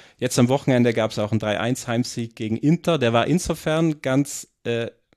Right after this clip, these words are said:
ja, was heißt, er hatte eine gewisse Bedeutung, denn, äh, dadurch hat Napoli jetzt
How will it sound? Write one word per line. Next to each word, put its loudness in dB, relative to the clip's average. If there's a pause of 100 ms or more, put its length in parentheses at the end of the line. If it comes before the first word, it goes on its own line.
(240)
ja, -4
was -14
heißt, -12 (880)
er -6
hatte 0
eine 4
gewisse -2
Bedeutung, 0
denn, 2 (260)
äh, -4
dadurch -2
hat -2
Napoli 0
jetzt -4